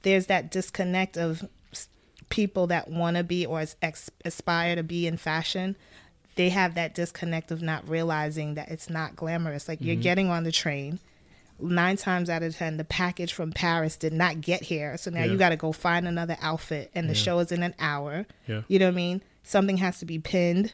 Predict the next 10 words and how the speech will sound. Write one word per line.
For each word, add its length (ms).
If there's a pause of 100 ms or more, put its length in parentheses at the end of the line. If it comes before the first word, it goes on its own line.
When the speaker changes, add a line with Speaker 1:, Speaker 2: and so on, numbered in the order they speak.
(180)
Speaker 1:
Something 300
has 180
to 60
be 100
tucked. 500 (320)
It 80
came 320
in 160
a 60
box. 640